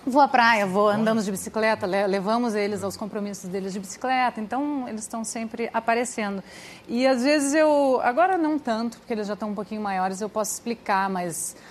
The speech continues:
um dia um deles me falou uma coisa que me preocupou muito, que ele me disse que tinha ido não sei aonde, tomar um sorvete, alguma coisa assim, e que pediram pra bater uma foto com eles. E a gente não tava junto. Daí eu perguntei pra ele, "Mas por que que pediram uma foto?" Ele falou,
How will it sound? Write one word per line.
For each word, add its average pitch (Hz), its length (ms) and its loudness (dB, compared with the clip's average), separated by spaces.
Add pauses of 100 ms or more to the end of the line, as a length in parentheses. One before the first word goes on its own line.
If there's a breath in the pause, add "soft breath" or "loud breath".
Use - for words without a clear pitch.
(300 loud breath)
um 247 160 2
dia 247 280 4
um 262 200 4
deles 233 260 4
me 247 80 0
falou 233 220 0
uma 240 100 0
coisa 226 220 -2
que 226 80 -6
me 233 80 0
preocupou 233 440 -2
muito, 220 540 2
que - 220 -6
ele 190 180 0
me 202 120 -4
disse 196 280 -4
que 226 100 -6
tinha 202 280 -4
ido 190 140 -4
não 196 120 -4
sei 196 200 -6
aonde, 202 840 -2
tomar 185 160 -8
um 214 60 -6
sorvete, 185 800 -4
alguma 190 240 -8
coisa 202 240 -6
assim, 247 400 -2
e 262 60 0
que 269 140 -6
pediram 240 520 -2
pra 226 200 0
bater 233 220 -4
uma 233 140 -2
foto 214 420 -2
com 180 140 -10
eles. - 400 -14 (320 loud breath)
E 220 100 2
a 214 60 6
gente 247 240 2
não 285 120 4
tava 262 260 4
junto. 254 460 0
Daí 240 200 2
eu 311 80 0
perguntei 370 400 0
pra 311 100 0
ele, 285 120 0
"Mas 294 160 -2
por - 180 -14
que 440 200 -6
que 190 380 -4
pediram 208 320 -4
uma 208 140 -4
foto?" 196 340 -2
Ele 202 60 -10
falou, - 160 -8